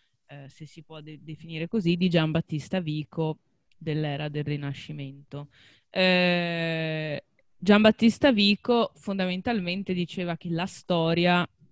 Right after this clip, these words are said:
eh, tende a tornare e tende a ripresentarsi. Questa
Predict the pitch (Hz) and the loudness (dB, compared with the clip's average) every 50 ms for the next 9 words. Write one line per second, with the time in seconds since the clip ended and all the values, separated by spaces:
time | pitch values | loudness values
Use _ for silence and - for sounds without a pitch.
0 | _ _ _ _ _ _ _ _ _ _ _ _ _ - 160 156 147 143 - _ | _ _ _ _ _ _ _ _ _ _ _ _ _ -4 -2 -2 -2 -4 -6 _
1 | _ _ _ _ _ - - - 165 175 175 180 180 170 170 - - 165 156 160 | _ _ _ _ _ -20 -6 -2 -2 0 0 0 0 -2 0 0 0 0 0 0
2 | 165 160 156 143 143 151 160 156 156 156 175 - 185 165 - - 165 165 170 175 | -2 -4 -4 -4 -4 -2 -2 -4 -4 -6 -6 -8 -8 -6 -4 -4 -4 -2 -2 0
3 | 170 165 156 - - 165 151 156 156 151 156 - - 151 131 131 139 151 - - | 0 0 -2 -2 -4 -4 -2 -2 -4 -6 -8 -10 -8 -8 -6 -8 -8 -10 -12 -12
4 | 202 - - 196 196 202 - - 277 247 208 175 | -12 -6 -2 -2 -2 -2 0 2 2 2 2 2